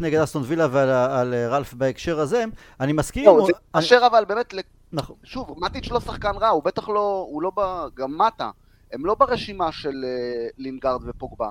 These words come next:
Speaker 1: נכון.
Speaker 2: אבל גם, זה עוד שני שחקנים שהם עוד איזה זנב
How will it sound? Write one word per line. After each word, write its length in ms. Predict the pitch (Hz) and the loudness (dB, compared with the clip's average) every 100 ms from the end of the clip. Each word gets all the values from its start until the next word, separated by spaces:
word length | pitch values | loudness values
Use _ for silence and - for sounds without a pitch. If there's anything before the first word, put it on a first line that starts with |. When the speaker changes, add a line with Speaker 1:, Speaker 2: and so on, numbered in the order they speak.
| - | -8
Speaker 1:
נכון. 280 | 110 - 98 | -12 -10 -10
Speaker 2:
אבל 200 | 123 143 165 | -4 -4 -2
גם, 240 | 262 208 | -4 -4
זה 140 | 123 | 2
עוד 160 | 165 214 | 2 2
שני 180 | - 233 | -2 -10
שחקנים 600 | 220 - 190 151 135 131 _ _ - _ - | -10 -10 -8 -6 -8 -10 _ _ -20 _ -14
שהם 260 | - 156 | -6 -4
עוד 240 | 165 196 240 | -2 -4 -2
איזה 180 | 226 202 | -6 -6
זנב 380 | 156 180 226 | -2 0 0